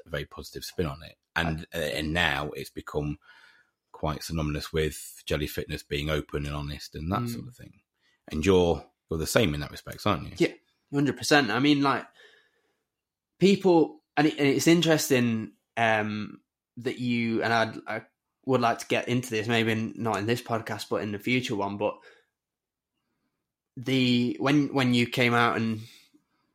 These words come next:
Speaker 2: explained about your depression and, and your mental health, it was on a live video. I found that
Speaker 1: Yeah.
Speaker 2: really interesting. And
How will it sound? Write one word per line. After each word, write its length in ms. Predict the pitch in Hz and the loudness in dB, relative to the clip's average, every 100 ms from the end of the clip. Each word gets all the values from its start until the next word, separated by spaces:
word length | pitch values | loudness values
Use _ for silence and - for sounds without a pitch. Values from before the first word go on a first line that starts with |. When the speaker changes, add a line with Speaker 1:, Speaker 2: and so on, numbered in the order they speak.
| - | -10
Speaker 2:
explained 500 | 127 - - 123 120 | -8 -6 -2 0 2
about 200 | 113 113 | 2 2
your 120 | 110 | 0
depression 520 | 107 - 123 120 117 | -4 0 0 0 -2
and, 260 | 110 110 107 | -2 -2 -4
and 120 | 110 | -4
your 80 | 113 | -4
mental 320 | 110 110 110 104 | -2 -4 -2 2
health, 460 | 123 85 127 - _ _ | 4 4 0 -4 _ _
it 100 | - | -4
was 140 | 110 113 | -2 0
on 140 | 117 | 0
a 60 | 110 | 2
live 260 | 110 107 | 2 0
video. 260 | 120 113 104 | 2 2 0
I 40 | |
found 220 | 107 127 | 0 0
that 80 | 110 | 2
Speaker 1:
Yeah. 80 | 90 | 2
Speaker 2:
really 140 | 71 | 2
interesting. 580 | 123 131 135 - 87 104 | 2 0 -4 -6 -8 -6
And 220 | 110 110 | -6 -8